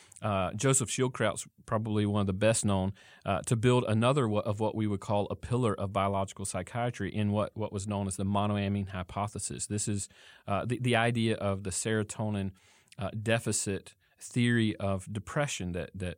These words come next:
we have too little, too little serotonin, and that, what that means is, um, that that leads to depression from a biological perspective.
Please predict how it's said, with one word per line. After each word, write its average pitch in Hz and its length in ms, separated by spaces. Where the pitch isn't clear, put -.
we 107 180
have 95 300
too 127 160
little, 110 280
too 120 140
little 123 260
serotonin, 117 680
and 98 300
that, 110 160
what 113 140
that 92 160
means 120 340
is, 101 420
um, 90 420
that 101 200
that 107 180
leads 101 300
to 98 100
depression 101 520
from 92 160
a 92 40
biological 90 640
perspective. 113 640